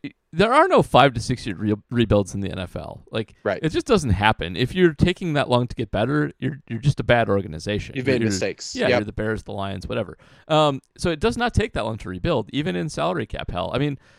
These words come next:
Speaker 1: the Saints are in horrible salary cap hell, and if Jameis Winston doesn't get hurt, they, they probably make the playoffs. Um, that, that's, that's how quickly you can come back if you play your cards right.
Speaker 2: Yeah.
Speaker 1: So h-, here's the thing, uh, and we talked, we alluded to this a little bit earlier,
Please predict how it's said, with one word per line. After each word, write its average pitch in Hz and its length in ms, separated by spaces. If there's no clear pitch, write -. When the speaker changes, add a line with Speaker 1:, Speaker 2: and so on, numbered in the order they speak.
Speaker 1:
the 160 80
Saints 254 480
are 120 160
in 101 160
horrible 113 340
salary 92 360
cap 90 220
hell, 90 340
and 165 160
if 165 120
Jameis 359 340
Winston 233 340
doesn't 208 200
get 170 100
hurt, 214 460
they, 160 80
they 156 100
probably 202 440
make 151 160
the - 80
playoffs. - 800
Um, 110 260
that, 131 220
that's, - 460
that's 139 160
how 165 100
quickly - 360
you 135 140
can 127 140
come 117 180
back 127 240
if 104 120
you 101 180
play - 220
your 117 120
cards 190 280
right. - 140
Speaker 2:
Yeah. 98 120
Speaker 1:
So 175 220
h-, 156 140
here's 208 220
the 180 100
thing, - 240
uh, 139 140
and 139 100
we 160 80
talked, - 180
we 156 120
alluded 143 380
to 139 100
this 120 180
a 110 60
little 104 220
bit 98 200
earlier, 110 480